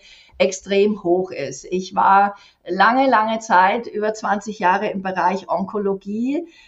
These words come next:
weil mir das am Herzen lag, weil ich selber einige Fälle in der Familie hatte und mir war es wichtig, da einen Unterschied zu machen. Unterschied für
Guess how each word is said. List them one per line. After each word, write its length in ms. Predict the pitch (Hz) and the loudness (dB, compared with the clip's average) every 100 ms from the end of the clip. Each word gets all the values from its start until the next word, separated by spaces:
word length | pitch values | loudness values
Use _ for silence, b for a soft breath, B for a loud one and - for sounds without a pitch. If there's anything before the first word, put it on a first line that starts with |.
| B | B
weil 220 | - 196 | 0 2
mir 120 | 247 262 | 2 0
das 160 | 254 | 0
am 160 | - 240 | 0 -2
Herzen 520 | 226 214 226 - 240 | -2 0 0 -2 -4
lag, 500 | 214 170 196 - 185 | 0 0 0 -2 -2
weil 160 | - 202 | -4 -4
ich 100 | - | -4
selber 560 | 208 220 254 254 240 196 | 0 2 2 2 0 -4
einige 400 | 202 220 214 208 | -4 -4 -6 -6
Fälle 300 | 202 208 202 | -4 -4 -4
in 100 | 202 | -6
der 100 | 190 | -6
Familie 640 | 190 208 240 254 269 233 | -4 -4 -2 0 -2 -2
hatte 400 | 220 214 208 214 B B B | -4 -4 -4 -4 B B B
und 140 | - 240 | 0 2
mir 220 | 240 233 | 2 2
war 100 | 220 | 2
es 200 | 226 208 | 0 -4
wichtig, 600 | 240 - - 240 247 - | -6 -6 -8 -6 -6 -2
da 160 | 185 190 | 2 4
einen 140 | 226 | 2
Unterschied 560 | 233 233 247 - 202 190 | -2 -2 -4 -4 -8 -10
zu 120 | 170 | -8
machen. 360 | 156 160 160 | -8 -8 -10
Unterschied 640 | - 214 226 240 233 214 214 | -10 -8 -4 -4 -4 -8 -10
für 340 | - 196 180 | -6 -4 -2